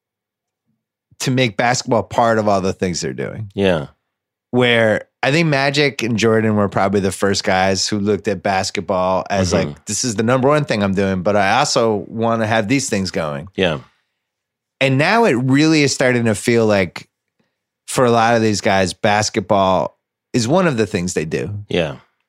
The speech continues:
Speaker 1: And
Speaker 2: It's not that singular focus, right?
Speaker 1: And yeah, and, and you hear guys say now, "I wanna own my own team and I wanna launch a movie studio,"
Speaker 2: Mm-hmm.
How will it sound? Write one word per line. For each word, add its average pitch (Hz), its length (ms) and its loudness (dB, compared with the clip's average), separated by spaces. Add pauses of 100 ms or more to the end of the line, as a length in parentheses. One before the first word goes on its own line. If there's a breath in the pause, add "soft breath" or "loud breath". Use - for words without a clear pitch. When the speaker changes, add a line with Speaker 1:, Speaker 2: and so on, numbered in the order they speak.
(260)
Speaker 1:
And 113 420 2
Speaker 2:
It's - 120 -10
not 110 160 0
that 92 140 0
singular 87 500 0
focus, - 580 -4
right? 76 120 -6
Speaker 1:
And 139 140 2
yeah, 160 220 2
and, 131 80 2
and 127 580 0
you 131 160 2
hear 131 260 2
guys 120 340 0
say 113 240 2
now, 104 320 2
"I 95 100 2
wanna 107 240 2
own 104 160 0
my 107 160 2
own 107 120 0
team 90 460 -2
and 85 80 -2
I 92 80 2
wanna 98 480 -2 (480)
launch 110 260 0
a 117 40 -4
movie 135 340 0
studio," 90 580 0
Speaker 2:
Mm-hmm. 82 200 -4